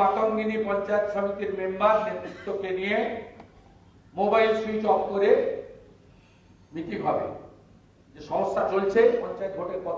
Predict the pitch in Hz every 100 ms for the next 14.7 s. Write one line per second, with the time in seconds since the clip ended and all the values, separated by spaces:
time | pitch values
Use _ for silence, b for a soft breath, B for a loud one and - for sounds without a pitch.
0 | - 185 214 - 220 - - - - -
1 | - - 160 180 190 185 165 - - -
2 | - - - - _ _ _ _ _ _
3 | 147 196 220 247 240 240 233 214 214 233
4 | 233 220 220 226 226 226 - - - -
5 | - - 185 226 226 233 208 208 208 208
6 | 208 202 202 185 151 - - - _ _
7 | _ _ - 156 196 214 214 214 - 214
8 | 214 214 202 214 214 208 185 202 202 202
9 | 202 196 190 196 196 185 - 196 185 170
10 | 160 165 127 - - - - _ - _
11 | - _ _ - 165 202 202 202 202 190
12 | - - - - - _ _ _ - -
13 | 190 208 208 208 208 202 202 202 202 180
14 | 196 202 190 190 190 208 226